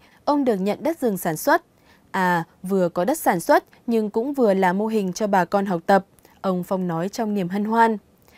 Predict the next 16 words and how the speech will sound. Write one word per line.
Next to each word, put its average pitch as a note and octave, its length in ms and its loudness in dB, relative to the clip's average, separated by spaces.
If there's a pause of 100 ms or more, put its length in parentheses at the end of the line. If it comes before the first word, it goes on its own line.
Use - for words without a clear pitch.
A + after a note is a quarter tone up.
(140)
Nhận G3 220 -2
đất, C#4+ 160 4 (280)
việc A#3 220 0
đầu A3+ 160 2
tiên C4 320 0
là G3 120 4
ông G3+ 180 -2
quy G#3+ 160 -6
hoạch G3+ 300 -2
từng F3+ 180 -2
khu G#3 200 -4
trồng F3+ 240 -4
cây G3+ 240 2
và F#3 140 -2
chăn G#3+ 260 -2
nuôi. A3 280 6